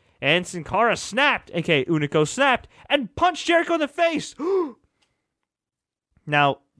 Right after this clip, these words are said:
Jericho, actually, I don't know if F four W reported that Jericho got punched in the face. I think it was M L W that reported that he got punched in the face, but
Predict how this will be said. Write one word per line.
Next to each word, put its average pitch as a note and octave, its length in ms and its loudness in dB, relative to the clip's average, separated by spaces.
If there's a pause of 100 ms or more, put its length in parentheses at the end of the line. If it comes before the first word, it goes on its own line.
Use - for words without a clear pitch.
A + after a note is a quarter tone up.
(260)
Jericho, D3 720 2 (360)
actually, F#3+ 240 2
I G3+ 40 6
don't B3+ 120 2
know C4 140 2
if G3+ 80 -4
F G3 120 0
four F3+ 200 0
W D#3+ 300 0
reported B2+ 420 -4
that A#2+ 220 -2
Jericho B2+ 340 0
got A2 120 -2
punched B2 260 -8
in A#2 40 -10
the G#2 80 -10
face. A2 220 -6
I B2+ 60 -6
think D3+ 100 -6
it - 20 -4
was C#3+ 180 -6
M D#3 220 2
L C#3+ 100 4
W B2 280 0
that A#2 240 0
reported B2 560 0
that G#2+ 60 -6
he B2+ 80 -6
got A#2 140 2
punched A2+ 280 -2
in - 20 -10
the G2+ 80 -6
face, G#2+ 320 0 (400)
but - 240 0